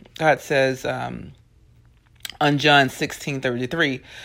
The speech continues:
"Take heed, I have, in this world you will have problems, but I have overcome the world." And I would have some relief on that, but it wasn't enough. And one of the reasons why, because I did not tap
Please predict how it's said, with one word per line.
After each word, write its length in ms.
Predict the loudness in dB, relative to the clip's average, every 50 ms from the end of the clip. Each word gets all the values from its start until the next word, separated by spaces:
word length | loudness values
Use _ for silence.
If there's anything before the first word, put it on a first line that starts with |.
| -20 -16 -8
"Take 240 | 2 4 4 4 4
heed, 400 | 2 -4 -4 -2 -2 -4 -4 0 6
I 180 | 8 8 8
have, 200 | 8 4 2 0
in 240 | 0 2 2 2 4
this 160 | 4 2 2
world 360 | 2 4 6 8 8 8 6
you 120 | 4 0 0
will 120 | 0 0
have 320 | 2 4 4 2 2 0 2
problems, 520 | 4 6 6 6 4 2 0 -10 -10 -8
but 280 | -4 -4 -4 -4 -4 _ 4
I 160 | 6 6 6
have 180 | 6 4 0 0
overcome 540 | 0 -2 -2 -2 -4 -6 -2 -4 -4 -4 -4
the 60 | -8
world." 400 | -2 2 4 6 6 6 6 2 0 -8 -20 -20 -20 -18 -18 -16 -6 4 6
And 80 | 8
I 140 | 10 10 10
would 180 | 8 8 6 6
have 400 | 4 4 6 6 8 8 6 4
some 320 | 2 2 2 4 4 4
relief 460 | 2 2 2 4 2 2 0 2 2
on 140 | 2 2 6
that, 260 | 6 6 6 6 6
but 160 | 8 8 8 8
it 80 | 6
wasn't 380 | 6 6 4 6 4 2 0 0
enough. 440 | 0 2 4 4 6 4 4 2 0
And 200 | -2 -2 2 2
one 140 | 2 2
of 40 | 2
the 80 | 0 0
reasons 360 | -2 -2 -2 -4 -6 -4 2
why, 200 | 4 6 6 6
because 240 | 4 2 -2 4 6
I 200 | 8 8 8 6
did 340 | 2 0 2 2 2 4 4
not 260 | 4 4 4 2 0
tap 320 | -2 2 4 4 4 4